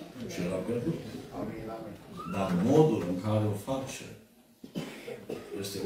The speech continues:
uneori acesta, scoate sabia. Modul în care uneori îi aduce pe oameni la El, e că mai aprinde și câte un foc.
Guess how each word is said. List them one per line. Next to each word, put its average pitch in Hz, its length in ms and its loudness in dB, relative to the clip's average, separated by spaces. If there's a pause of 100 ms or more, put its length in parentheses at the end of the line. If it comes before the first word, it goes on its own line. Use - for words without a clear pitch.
uneori 110 360 2 (100)
acesta, - 400 -4 (100)
scoate - 400 -6
sabia. - 480 -2 (2000)
Modul 277 360 12
în - 80 8
care 214 360 12 (440)
uneori 233 800 12 (320)
îi 156 140 8
aduce 190 480 10
pe 180 120 10
oameni 175 560 12
la 202 200 12 (180)
El, 226 400 10 (1120)
e - 80 -14
că - 140 -6
mai 135 200 2
aprinde 143 320 4
și 156 140 0
câte 156 180 0
un 147 120 2
foc. - 320 -4